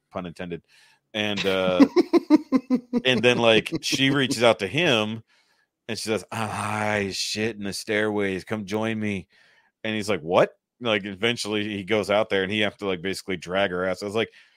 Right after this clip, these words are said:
Speaker 1: "Okay, after what happened in this school, there is no way anyone is allowed to wander the hallways."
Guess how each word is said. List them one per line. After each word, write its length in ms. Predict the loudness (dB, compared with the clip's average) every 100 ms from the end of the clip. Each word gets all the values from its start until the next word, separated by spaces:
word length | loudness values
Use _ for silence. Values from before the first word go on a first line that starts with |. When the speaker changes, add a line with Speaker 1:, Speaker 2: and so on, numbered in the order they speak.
| _ _ _ _ _ _ _ _ -4
Speaker 1:
"Okay, 220 | 0 2
after 320 | 4 4 4 4
what 140 | 6
happened 320 | 6 4 0
in 80 | -2
this 140 | -2 -4
school, 360 | -2 -2 0
there 140 | -2 -4
is 140 | -6
no 260 | -4 2 4
way 280 | 4 2 _
anyone 400 | 0 0 0 -2
is 80 | -2
allowed 240 | 2 2 2
to 40 |
wander 240 | -2 -4 -2
the 80 | 0
hallways." 480 | 0 -2 -8 -14